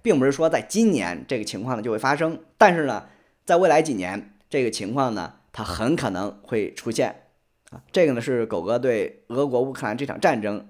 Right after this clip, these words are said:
在今年走势的一些预测。另外，就是对这个跟中国有直接关系的这些个战争和冲突的预测。一个总体的预测呢，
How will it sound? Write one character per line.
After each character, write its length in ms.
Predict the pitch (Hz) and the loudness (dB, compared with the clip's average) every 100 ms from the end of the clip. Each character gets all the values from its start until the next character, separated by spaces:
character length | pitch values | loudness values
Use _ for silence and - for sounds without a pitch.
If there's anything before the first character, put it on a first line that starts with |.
| - | -10
在 100 | 104 | -8
今 160 | - | -4
年 180 | 123 120 | -2 -2
走 200 | 127 - | -4 -6
势 240 | - 156 | 0 0
的 120 | 104 - | 0 -4
一 80 | 117 | -8
些 160 | 113 | -4
预 140 | 117 120 | -2 -2
测。 280 | - 143 - _ _ _ _ _ - | -2 -4 -4 _ _ _ _ _ 4
另 120 | 254 | 6
外， 140 | 254 - - - _ | 6 4 -4 -20 _
就 140 | - 208 | 4 6
是 400 | 190 165 147 143 | 10 10 8 6
对 240 | 202 175 | 6 6
这 260 | 170 165 143 | 8 8 6
个 180 | 123 | 4
跟 180 | 123 185 | 2 0
中 240 | 185 220 196 | 4 4 4
国 180 | 120 127 | 6 6
有 160 | 123 | 4
直 260 | 113 - 151 | 0 -2 2
接 140 | 185 | 4
关 240 | 190 208 220 | 4 4 2
系 240 | 214 151 | 0 -2
的 320 | 101 82 50 - _ | -2 -4 -8 -16 _
这 120 | - | -6
些 180 | 127 143 | -2 -2
个 140 | 131 110 | -2 0
战 200 | 151 120 | 2 2
争 280 | 127 135 127 | 0 -2 -6
和 100 | - 110 | -10 -8
冲 260 | - 143 | -4 -4
突 180 | 143 127 | -2 -4
的 100 | 101 | -4
预 120 | - 131 | -2 -4
测。 400 | - 139 - - - | -2 -4 -4 -14 -6
一 60 | |
个 80 | 170 | -4
总 180 | 196 233 | 2 4
体 100 | 247 | 6
的 80 | 139 | 6
预 100 | 156 | 2
测 200 | 147 165 | 0 0
呢， 180 | 120 | -2